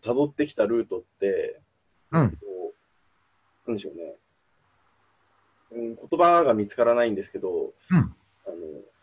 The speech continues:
Speaker 1: 僕の、僕のイメージですけど、要は、最初にネットビジネス、なんか、インターネットを使ってビジネスをやりたいというイメージで入ってきたというよりも、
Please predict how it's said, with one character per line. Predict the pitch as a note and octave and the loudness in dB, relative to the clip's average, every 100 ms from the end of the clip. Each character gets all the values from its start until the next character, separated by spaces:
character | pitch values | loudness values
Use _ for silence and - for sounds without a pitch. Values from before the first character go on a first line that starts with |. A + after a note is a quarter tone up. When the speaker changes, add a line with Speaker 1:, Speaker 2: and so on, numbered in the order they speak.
| _ _ _ - - C#3 | _ _ _ -14 -8 -6
Speaker 1:
僕 | C#3 G3 | 0 0
の、 | F3+ | 2
僕 | A#2+ F#3 | 2 4
の | G3 | 6
イ | |
メ | G3 | 4
ー | E3+ | 2
ジ | G2+ | -2
で | E2+ | -8
す | |
け | G2 | -4
ど、 | G2 F#2+ | -2 -2
要 | A#2 G#2+ | 0 0
は、 | E2+ C2+ - | -2 -6 -10
最 | D#3+ | -10
初 | D#3 | -4
に | D3 | -2
ネ | C3+ | -2
ッ | C3+ | -2
ト | D3+ | -4
ビ | D3+ | -2
ジ | C3+ | -2
ネ | A2+ | -4
ス、 | - F#2 E2 - _ - | -6 -8 -8 -10 _ -10
な | B2 | -6
ん | A2+ | -6
か、 | - _ _ | -6 _ _
イ | D#3+ | -6
ン | D#3+ | 0
タ | |
ー | F3+ | 2
ネ | G3 | 2
ッ | - | 2
ト | D3 | 0
を | |
使 | C#3 - | 0 -4
っ | B2 | -4
て | _ B2+ A2+ | _ 0 0
ビ | B2 | -4
ジ | C3 | -4
ネ | C#3 B2 | -2 -2
ス | - - | -4 -4
を | G#2+ G2 | 0 0
や | G#2+ A#2 | 2 4
り | C3+ D#3+ - | 4 0 4
た | F#3+ | 6
い | F#3 B2 G2+ _ _ _ _ _ _ _ - | 6 2 -8 _ _ _ _ _ _ _ -2
と | F#3+ | 0
い | F#3+ F#3+ F#3+ E3+ | 0 0 -2 -2
う | E3+ | 2
イ | |
メ | F#3 | 2
ー | F3+ | 4
ジ | |
で | B2 | 2
入 | B2+ C#3 | 2 2
っ | |
て | B2+ | 0
き | - | -4
た | G#2+ | -4
と | G#2 | -4
い | |
う | G#2+ | -4
よ | G#2 | -4
り | |
も、 | F#2+ F#2+ E2+ | -4 -8 -8